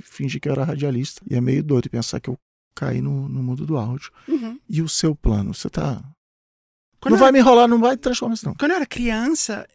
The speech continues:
Speaker 2: eu queria ser, eu passei por ser astronauta, porque quando eu era bem criança, assim, eu lembro já, foi a época do cometa Halley.
Speaker 1: Tá.
Speaker 2: E aí, quando eu descobri que a gente não podia pousar no cometa, eu perdi,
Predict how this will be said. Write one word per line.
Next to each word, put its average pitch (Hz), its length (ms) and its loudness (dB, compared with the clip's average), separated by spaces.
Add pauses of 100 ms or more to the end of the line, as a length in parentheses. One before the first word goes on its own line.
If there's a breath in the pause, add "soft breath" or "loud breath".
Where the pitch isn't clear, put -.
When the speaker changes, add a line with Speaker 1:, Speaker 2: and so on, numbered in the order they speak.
Speaker 2:
eu 220 100 -10
queria 233 400 -4
ser, 233 320 -6
eu 196 100 -8
passei 240 300 -6
por 226 160 -8
ser - 120 -8
astronauta, 196 640 -8
porque - 140 -20
quando 277 160 -2
eu - 20 0
era 247 140 -4 (300)
bem 220 200 -6
criança, 214 440 -8
assim, 202 300 -8
eu 208 80 -10
lembro 208 400 -4
já, 190 320 -10 (460)
foi 208 100 -10
a - 20 -6
época 208 140 -12
do 214 40 -14
cometa 226 280 -2
Halley. 202 500 -4 (200)
Speaker 1:
Tá. 147 520 2 (100)
Speaker 2:
E 202 120 -6
aí, 202 500 -6
quando 262 120 0
eu 302 40 2
descobri 269 240 -6
que 247 60 -6
a 233 40 0
gente 214 160 -2
não 233 100 -4
podia 226 220 -6
pousar 190 440 -4
no 202 80 -6
cometa, 180 460 -6
eu 202 60 -10
perdi, 202 320 -8